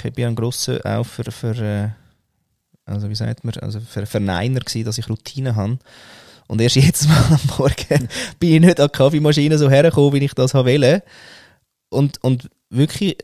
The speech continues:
hat zwar, ja, gesagt, hey, ich lass mich jetzt mal endlich her. Und das war wirklich ein Unterbruch gewesen in dieser Routine, die ich eigentlich habe. Also man merkt es ja wirklich dann im Autopilot dann irgendwie nicht. Aber, ähm,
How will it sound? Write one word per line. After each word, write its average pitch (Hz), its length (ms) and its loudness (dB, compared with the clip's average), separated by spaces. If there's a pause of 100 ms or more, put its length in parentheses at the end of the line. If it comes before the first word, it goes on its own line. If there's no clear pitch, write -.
(440)
hat 127 180 0
zwar, 123 400 0
ja, 120 240 0
gesagt, - 240 -6
hey, 117 80 -2
ich - 100 -8
lass 117 300 0
mich 277 80 -6
jetzt - 80 -6
mal 190 160 -2
endlich 202 260 -4
her. 110 360 0 (640)
Und 131 180 -6 (240)
das 120 160 -4
war 135 60 0
wirklich 156 180 -4
ein 139 80 0
Unterbruch 156 400 0
gewesen 127 160 -2
in 117 60 0
dieser 113 200 2
Routine, 120 440 -4
die 143 140 -2
ich 135 60 -2
eigentlich 135 200 -4
habe. 98 260 -2
Also 113 180 -4
man 113 160 -2
merkt 113 280 -2
es - 60 -10
ja 120 60 -6
wirklich - 220 -10
dann 117 100 -6
im 113 80 -2
Autopilot 110 640 -4
dann 107 140 -4
irgendwie 110 220 -4
nicht. 107 400 -4
Aber, 107 260 -2 (580)
ähm, 98 420 0